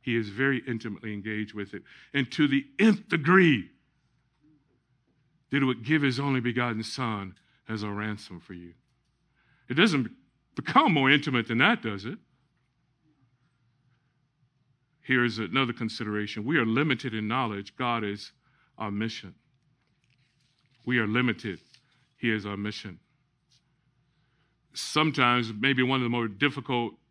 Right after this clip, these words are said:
areas of life has to do with people questioning or wondering whether or not God knows. Does he know what I'm facing? Does he know my difficulty? Does he know my hardship?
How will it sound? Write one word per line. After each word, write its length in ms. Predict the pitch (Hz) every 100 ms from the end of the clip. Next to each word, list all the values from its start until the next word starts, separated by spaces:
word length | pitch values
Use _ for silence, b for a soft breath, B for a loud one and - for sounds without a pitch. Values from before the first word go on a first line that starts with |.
| _ _ _ _ -
areas 340 | 127 123 117
of 120 | 110
life 440 | 113 123 127 117 -
has 360 | 127 120 117
to 80 | 120
do 140 | 113 120
with 200 | 117 -
people 540 | 196 170 113 110 104 b b b b b b _
questioning 580 | - 165 - - 143 131
or 160 | 120
wondering 680 | 117 110 139 151 123 123 117
whether 260 | 123 131 127
or 20 |
not 260 | 127 120
God 300 | 120 123 123
knows. 840 | 123 127 127 117 104 95 98 - - _ _ _ _ _ _ -
Does 180 | 147 -
he 120 | 165
know 500 | 139 139 147 151 151
what 220 | 131 131
I'm 160 | 131 131
facing? 580 | - 147 131 - 117 113
Does 160 | 127
he 100 | 135
know 340 | 127 131 143 139
my 160 | 131
difficulty? 720 | 123 120 127 123 123 113 120
Does 200 | 113 123
he 100 | 127
know 360 | 123 131 143 147
my 220 | 127 120
hardship? 520 | 123 135 131 - 107